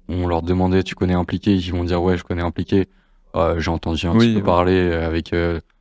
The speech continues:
Speaker 1: bon, euh, quelques freestyles, euh, de, euh, quelques freestyles bâtards, euh, de, du hors-série, euh, des trucs Insta. Euh, euh, Implique-toi volume un, certains sons, euh, notamment les Baras ou des trucs comme ça. » Mais Lob-, Lobsa Story,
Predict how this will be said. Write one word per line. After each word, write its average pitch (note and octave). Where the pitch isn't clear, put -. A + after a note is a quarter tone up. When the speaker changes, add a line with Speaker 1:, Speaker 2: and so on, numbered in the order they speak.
Speaker 1:
bon, F2
euh, D#2+
quelques -
freestyles, F2
euh, E2
de, E2+
euh, E2+
quelques E2
freestyles -
bâtards, F2+
euh, E2
de, E2+
du E2
hors-série, F2+
euh, E2
des E2+
trucs -
Insta. F#2+
Euh, E3
euh, D2
Implique-toi F2
volume F2
un, F2+
certains -
sons, E3+
euh, D#2+
notamment E2+
les E2+
Baras E2+
ou E2+
des F2
trucs -
comme F2
ça. » A#2+
Mais F2+
Lob-, E2+
Lobsa F2+
Story, G#2+